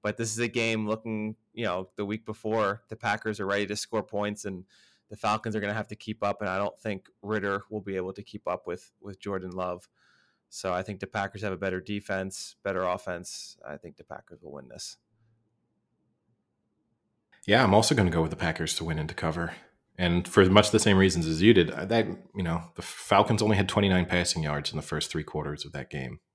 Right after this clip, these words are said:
Speaker 2: last week. So it's one of those where if the fourth quarter had gone differently, our ass-,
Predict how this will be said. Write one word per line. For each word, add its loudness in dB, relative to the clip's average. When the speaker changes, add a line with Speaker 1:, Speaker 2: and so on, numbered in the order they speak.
Speaker 2:
last -12
week. -14
So -4
it's -2
one 4
of 0
those 0
where -2
if -6
the -8
fourth -2
quarter 0
had -4
gone -4
differently, -6
our -4
ass-, -8